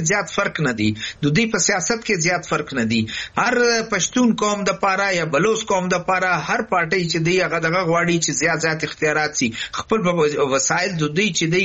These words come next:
کنټرول وي. دغه مشترک خبر دی، په دا مشترک خبره هم یو ځای نه سي کې. هغه په، په دې الزام لګوي چې ته به د شپې چې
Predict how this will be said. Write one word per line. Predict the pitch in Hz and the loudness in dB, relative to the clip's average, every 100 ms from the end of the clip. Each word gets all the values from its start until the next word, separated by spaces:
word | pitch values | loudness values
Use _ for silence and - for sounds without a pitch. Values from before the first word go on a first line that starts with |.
| 175 | 0
کنټرول | 143 139 214 226 175 | -2 0 2 4 2
وي. | 120 - - - 202 | -2 -8 -14 -4 -2
دغه | 262 269 190 185 180 | 0 0 0 0 0
مشترک | 170 - 285 330 - | 0 0 -2 -2 -4
خبر | 175 151 151 | 0 0 0
دی، | 151 | -2
په | |
دا | 175 220 | 0 0
مشترک | 208 - 247 269 - | 0 -2 -2 -2 -2
خبره | 220 233 220 | 0 0 2
هم | 190 | 2
یو | |
ځای | 190 175 170 | 2 0 0
نه | 160 | -2
سي | 160 117 | -2 -2
کې. | 135 117 - - | -4 -4 -10 -4
هغه | 175 190 233 214 - | -2 2 0 0 -2
په، | 180 | -2
په | 196 190 | -2 0
دې | 226 220 | 2 2
الزام | 220 226 220 | 0 0 -2
لګوي | 220 226 220 | 0 0 0
چې | - - | -2 0
ته | 233 | 0
به | 220 208 202 202 196 180 - - | 2 2 2 2 0 -2 -4 -4
د | 170 | -4
شپې | - 220 220 | 0 0 2
چې | 220 | 0